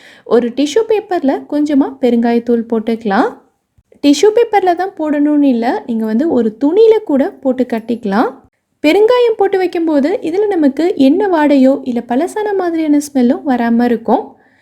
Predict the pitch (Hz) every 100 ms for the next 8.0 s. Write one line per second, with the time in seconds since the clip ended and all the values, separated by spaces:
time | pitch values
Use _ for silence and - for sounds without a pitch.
0 | _ _ - 311 466 392 381 285 302 330
1 | 349 302 285 269 262 262 240 403 269 262
2 | 269 262 254 247 247 233 226 240 226 208
3 | 311 508 _ _ _ _ _ _ - 339
4 | 415 508 480 415 - 381 339 339 320 320
5 | 294 262 262 262 330 415 453 349 269 392
6 | - 240 226 294 359 349 285 262 339 262
7 | 254 359 427 247 226 233 277 269 233